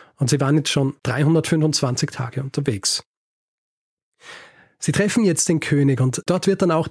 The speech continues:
der Brief des Kalifen verlesen von Ibn Fadlan. In einer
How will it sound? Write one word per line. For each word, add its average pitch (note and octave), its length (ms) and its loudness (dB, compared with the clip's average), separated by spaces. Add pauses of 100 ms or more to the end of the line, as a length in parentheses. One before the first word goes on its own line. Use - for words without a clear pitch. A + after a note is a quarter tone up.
(140)
der E3 80 2
Brief D3+ 260 0
des D#3+ 160 0
Kalifen D#3 460 0
verlesen C#3+ 600 0 (120)
von C#3+ 480 0
Ibn C#3 260 2
Fadlan. A#2 540 0 (520)
In C3+ 260 4
einer B2+ 420 2